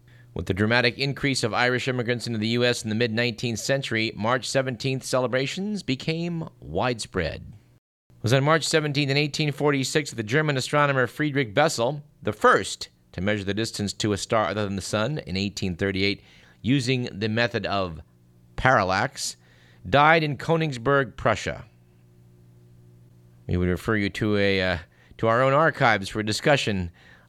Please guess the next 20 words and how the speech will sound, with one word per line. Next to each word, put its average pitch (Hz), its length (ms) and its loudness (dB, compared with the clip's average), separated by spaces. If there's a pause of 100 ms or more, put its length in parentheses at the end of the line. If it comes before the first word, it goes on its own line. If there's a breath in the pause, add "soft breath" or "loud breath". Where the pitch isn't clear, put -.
of, 95 280 0
uh, 92 240 0 (180)
the 98 160 -2
race 107 300 0
to - 120 -4
measure 104 280 0
the 95 100 -2
cosmos 117 880 0 (300)
with 104 180 0
astronomer 117 600 2
Alan 123 340 2 (100)
W. 110 440 2 (180)
Hirschfeld. 107 580 2
Actually, 117 280 0
the 95 80 -6
title 123 220 2
of 117 40 0
the 101 60 -4
book 110 200 -2
was 98 240 -2